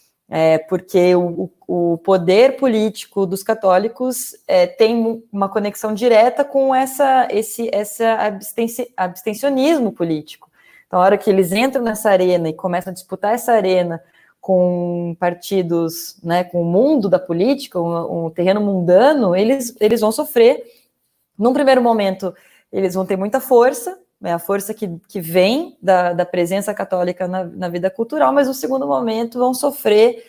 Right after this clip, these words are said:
é, é, com, com a escolha, com a mundanização, né, com a secularização. Então, quando a democracia cristã lê isso no Gramsci, ela entende que aquilo tá, tá sendo, está sendo dita para ela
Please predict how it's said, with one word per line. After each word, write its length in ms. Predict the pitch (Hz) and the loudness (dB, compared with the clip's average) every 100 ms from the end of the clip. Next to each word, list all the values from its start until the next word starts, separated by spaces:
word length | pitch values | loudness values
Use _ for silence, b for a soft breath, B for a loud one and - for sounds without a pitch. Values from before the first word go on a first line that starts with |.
| B B B B | B B B B
é, 800 | - 196 190 185 175 175 170 170 175 - | 2 6 8 8 6 4 2 -2 -8 -2
é, 180 | 175 | -2
com, 720 | 170 - 196 196 202 208 208 202 | -2 -4 -4 -6 -8 -8 -10 -14
com 300 | - 196 196 | -10 -8 -6
a 60 | |
escolha, 600 | 220 - - 190 214 220 180 | -10 -12 -2 0 0 0 -2
com 120 | 185 | -2
a 40 | |
mundanização, 840 | 180 180 185 185 190 202 190 196 180 | -2 -4 -4 -2 -4 -4 -6 -6 -8
né, 100 | 165 | -10
com 100 | 170 | -12
a 20 | |
secularização. 760 | - 180 190 190 196 226 185 160 b b b - | -10 -4 0 2 2 0 -4 -8 b b b 0
Então, 280 | 220 247 | 2 4
quando 320 | 233 247 285 294 | 2 0 4 4
a 40 | |
democracia 500 | 254 226 226 196 202 | 4 2 -2 -2 -4
cristã 500 | 202 196 - 180 165 | -4 -8 -2 2 4
lê 240 | 165 196 | 6 6
isso 280 | 226 220 202 | 4 2 -4
no 100 | 165 | -8
Gramsci, 560 | 156 190 220 190 - 190 | -4 -2 -2 -6 -6 -4
ela 140 | 180 | -4
entende 680 | 208 202 196 190 233 233 262 | -4 -4 -4 -2 -4 -4 -6
que 120 | 262 | -6
aquilo 240 | 226 226 | -2 0
tá, 320 | 233 226 220 - | 0 0 -2 -4
tá 140 | 202 | -6
sendo, 220 | - 220 | -4 -6
está 240 | 208 - 226 | -2 -2 -2
sendo 220 | 233 208 | -2 -4
dita 240 | 233 240 | -2 -2
para 420 | 247 226 233 269 | -2 0 2 4
ela 340 | 208 196 165 | 4 4 2